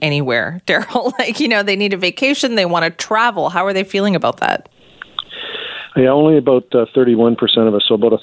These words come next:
Speaker 2: third of us are saying right now that they think they'll be traveling internationally in the next, in the next, uh, in the next year. Now, that number goes up a little bit when we start talking about going from province to province. But yeah, until we get the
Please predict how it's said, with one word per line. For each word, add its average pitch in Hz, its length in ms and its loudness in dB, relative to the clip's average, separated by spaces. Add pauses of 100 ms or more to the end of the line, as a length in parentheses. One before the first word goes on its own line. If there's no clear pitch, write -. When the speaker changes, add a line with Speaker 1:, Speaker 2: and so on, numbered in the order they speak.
Speaker 2:
third 123 160 4
of 113 100 4
us 110 160 2
are 107 60 -2
saying 110 280 4
right 110 180 2
now 107 180 0
that 107 180 2
they 104 180 2
think 117 160 4
they'll 107 140 6
be 104 120 0
traveling 104 460 2
internationally 104 680 -2
in 190 100 -20
the 196 60 -20
next, 196 320 -6
in 107 360 2
the 104 80 6
next, 98 360 -2
uh, 95 200 4 (480)
in 107 80 4
the 107 40 6
next 101 300 2
year. 107 100 4
Now, 110 120 6
that 123 120 6
number 120 200 4
goes 113 200 4
up 120 180 2
a - 20 0
little 110 200 4
bit 104 220 2
when 104 140 0
we 104 100 2
start 107 280 0
talking 110 300 0
about 104 240 2
going 107 260 0
from - 120 -20
province 107 400 -2
to - 140 -8
province. 151 360 0 (560)
But 120 80 4
yeah, 151 260 6
until 170 280 2
we 214 100 4
get 185 240 0
the 147 280 4